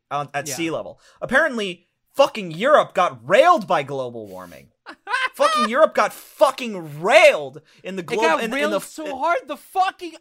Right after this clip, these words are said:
Speaker 2: Eiffel Tower is upside down.
Speaker 1: It's awesome. And, and so I like this idea of, like, we're doing Splatoon in a new land. We're, we're getting away from Japan,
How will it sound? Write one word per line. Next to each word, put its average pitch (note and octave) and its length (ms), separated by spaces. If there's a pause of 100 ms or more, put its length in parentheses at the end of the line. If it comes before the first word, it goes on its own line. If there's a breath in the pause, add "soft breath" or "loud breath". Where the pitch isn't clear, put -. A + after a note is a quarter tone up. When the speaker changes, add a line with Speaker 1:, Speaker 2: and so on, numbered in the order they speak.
Speaker 2:
Eiffel E4+ 540
Tower F4 600
is B3+ 200 (120)
upside A#3 760
down. F4+ 720 (260)
Speaker 1:
It's C4+ 240
awesome. D4 600 (240 loud breath)
And, B3 160
and C4 120
so C#4+ 140
I C#4+ 80
like C#4 240
this D4 160
idea A3+ 300
of, F#3+ 160
like, F#3 240 (120)
we're G3+ 280
doing C4 240
Splatoon F#3 800
in F3+ 120
a D#3+ 60
new D3+ 600
land. A#2 560 (320)
We're, F3+ 200
we're F3+ 120
getting F3 300
away A3+ 180
from A#3 180
Japan, D3+ 600